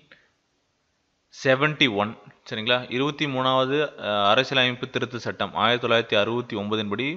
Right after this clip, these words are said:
முதலில் அசாமில் இருந்து துணை மாநிலமாக பிரிக்கப்பட்டிருக்கும். So ரொம்ப முக்கியம். எப்ப பிரிச்சாங்க அப்படிங்கிறது பாத்தீங்கன்னா சிக்ஸ்டி நைன்ல துணை மாநிலமா பிரிச்சுட்டு செவன்டி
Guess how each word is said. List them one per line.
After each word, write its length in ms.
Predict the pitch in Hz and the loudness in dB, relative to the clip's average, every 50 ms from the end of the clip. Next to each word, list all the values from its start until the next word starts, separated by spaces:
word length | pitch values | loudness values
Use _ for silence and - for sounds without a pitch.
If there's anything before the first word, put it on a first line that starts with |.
| 175 110 | -8 -10
முதலில் 380 | 98 101 101 113 117 139 143 | -10 -6 -4 -4 -2 0 0
அசாமில் 580 | 123 95 95 - - 123 123 127 131 131 131 131 123 110 | 0 0 0 0 0 0 0 0 -2 -2 -2 -2 -2 -4
இருந்து 360 | 104 104 107 104 104 113 151 190 - - - - - - _ - | -4 -6 -6 -6 -4 -4 -4 -4 -6 -10 -18 -20 -20 -20 _ -8
துணை 240 | 127 127 139 156 170 170 | -2 4 6 6 6 6
மாநிலமாக 600 | 165 151 139 135 127 123 120 117 104 107 127 120 | 4 4 4 4 4 4 4 2 2 2 0 -2
பிரிக்கப்பட்டிருக்கும். 760 | - - - 107 110 104 110 107 98 92 90 90 92 - - | -2 -2 -2 -2 -2 -4 -4 -4 -6 -6 -6 -6 -10 -12 -12
So 120 | - - 107 | -12 -8 -8
ரொம்ப 220 | 101 107 117 113 | -6 -4 -4 -4
முக்கியம். 380 | 110 107 104 98 101 107 98 95 | -6 -6 -8 -8 -8 -8 -4 -2
எப்ப 240 | 98 98 - 117 117 | -2 -4 -4 -6 -6
பிரிச்சாங்க 380 | 120 120 110 - 123 110 107 | -6 -6 -4 -4 -4 -4 -4
அப்படிங்கிறது 320 | 101 98 104 104 104 104 110 | -4 -4 -6 -6 -6 -6 -8
பாத்தீங்கன்னா 280 | 95 95 101 123 151 175 - - - - - _ - | -6 -6 -6 -6 -6 -6 -8 -12 -20 -20 -20 _ -10
சிக்ஸ்டி 320 | - 139 127 - - 180 175 | -8 -8 -4 0 2 4 4
நைன்ல 360 | 160 143 139 135 139 147 160 147 | 4 4 2 2 2 2 0 0
துணை 240 | 135 127 127 131 139 | -2 -2 0 0 0
மாநிலமா 420 | 139 135 127 123 123 123 120 120 117 | 2 0 0 0 0 0 0 -2 -2
பிரிச்சுட்டு 480 | 117 127 113 113 104 - 107 - 139 165 180 - | -2 -2 -4 -4 -4 -6 -4 -2 -2 -2 -2 -2
செவன்டி 600 | - - 110 110 131 139 151 160 156 156 151 147 | 2 4 4 4 4 0 -2 -4 -4 -2 -2 -2